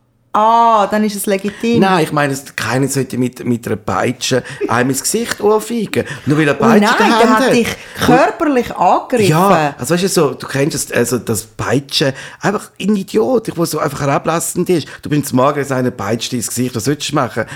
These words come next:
Speaker 2: Du kannst nur, ha, ha, ha, ha, du bist lustig. Nein, ich hätte am liebsten natürlich das Magenteil dran geworfen,
Speaker 1: <laughs>
Speaker 2: aber kannst ja auch nicht. Und dann die Kinder sagen, du, was, was ist der Mann dort hinten? Wieso macht er das? Und die Eltern müssen sagen, ja, er ist ein Idiot, der jetzt einfach ein,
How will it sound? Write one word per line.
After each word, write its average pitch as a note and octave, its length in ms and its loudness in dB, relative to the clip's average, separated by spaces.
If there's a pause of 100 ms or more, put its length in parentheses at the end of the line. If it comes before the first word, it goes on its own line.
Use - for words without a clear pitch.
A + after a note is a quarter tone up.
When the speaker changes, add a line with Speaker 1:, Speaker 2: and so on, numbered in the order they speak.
(120)
Speaker 2:
Du - 80 -6
kannst B2 160 -2
nur, C#3 120 0
ha, - 220 -12
ha, D#3 540 0
ha, - 0 - (220)
ha, C3+ 100 2
du C#3+ 140 -2
bist B2+ 240 -2
lustig. A#2 440 -2 (200)
Nein, A2+ 160 0
ich A2+ 80 -4
hätte A2 160 -8
am A2 80 -2
liebsten C#3 240 0
natürlich A#2+ 260 -4
das - 160 -12
Magenteil E3 480 0
dran E3 320 -2
geworfen, A#2+ 540 0
Speaker 1:
<laughs> - 80 -14
Speaker 2:
aber - 140 -4
kannst B2 320 -2
ja A#2+ 140 0
auch C#3 60 0
nicht. D3+ 140 0
Und A#2 140 -6
dann A#2 100 0
die - 500 -14
Kinder C3+ 160 0
sagen, A#2 300 -2
du, B2+ 160 -2
was, A#2+ 280 -4
was G#2+ 200 -8
ist C3+ 180 -6
der C#3+ 100 -2
Mann B2+ 280 -2
dort C#3 180 -4
hinten? C3+ 340 -2 (220)
Wieso A#2 220 -2
macht A2 380 -2
er A#2 100 -2
das? B2+ 360 -4 (280)
Und G#2 100 -6
die C3 40 4
Eltern C3+ 220 0
müssen C3 140 -4
sagen, A#2+ 260 -4
ja, G#2+ 220 -2
er B2 60 2
ist A#2 120 -4
ein A2+ 120 -6
Idiot, A2 480 -2
der A2+ 60 -2
jetzt G#2+ 140 -4
einfach A#2 240 -4
ein, A2 100 0